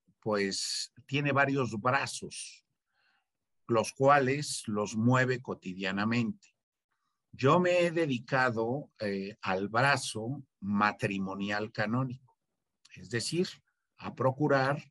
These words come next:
eh, lo que se llama la nulidad del matrimonio eclesiástico.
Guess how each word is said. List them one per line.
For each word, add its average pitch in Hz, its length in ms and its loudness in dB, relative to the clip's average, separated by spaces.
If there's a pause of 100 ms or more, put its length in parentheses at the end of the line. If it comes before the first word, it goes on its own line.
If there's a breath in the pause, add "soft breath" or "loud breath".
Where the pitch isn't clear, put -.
(720)
eh, 98 540 -2
lo 104 160 2
que 101 140 -2
se 101 180 -2
llama 117 380 4
la 113 160 2
nulidad 98 680 0 (240)
del 98 260 -4
matrimonio 95 680 -4
eclesiástico. - 1040 -4